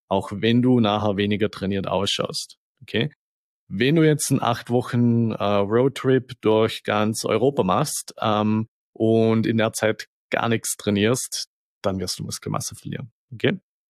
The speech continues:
Aber solange das nur so eine Woche, ein bis zwei Wochen sind, wo du jetzt keinen Sport machst, heißt das nicht, dass du jetzt heimkommst und da drei Kilo Me-, Muskelmasse weniger drauf sind. Das wird da nicht passieren. Gut.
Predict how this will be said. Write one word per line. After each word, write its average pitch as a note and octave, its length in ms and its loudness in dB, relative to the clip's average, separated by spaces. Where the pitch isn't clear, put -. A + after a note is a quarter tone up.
Aber G#2+ 140 0
solange A2+ 260 2
das A#2 160 0
nur G#2+ 160 2
so G#2+ 100 2
eine G2 220 2
Woche, A#2 420 2
ein G2+ 160 0
bis G#2 140 -2
zwei G2+ 180 0
Wochen G#2+ 280 0
sind, G#2 500 0
wo G#2 140 0
du G2 80 0
jetzt - 240 -2
keinen G#2 220 0
Sport G#2 320 0
machst, G2 280 0
heißt G2 200 -4
das - 160 -12
nicht, G2 200 -6
dass - 120 -4
du - 80 -10
jetzt - 180 -6
heimkommst F#2+ 600 0
und G2 380 2
da F#2+ 100 -2
drei F#2 240 2
Kilo F#2+ 220 0
Me-, F#2 300 0
Muskelmasse G2 720 2
weniger G2 340 2
drauf F#2+ 240 -2
sind. - 340 -6
Das - 140 -10
wird G#2 180 0
da G#2 60 -2
nicht G2+ 220 -4
passieren. G2 460 -2
Gut. F3 260 2